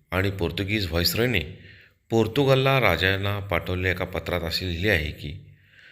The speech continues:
शिवाजी महाराजांनी वसई जिल्ह्यातील भिवंडी,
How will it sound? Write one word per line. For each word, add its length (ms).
शिवाजी 360
महाराजांनी 540
वसई 380
जिल्ह्यातील 600
भिवंडी, 800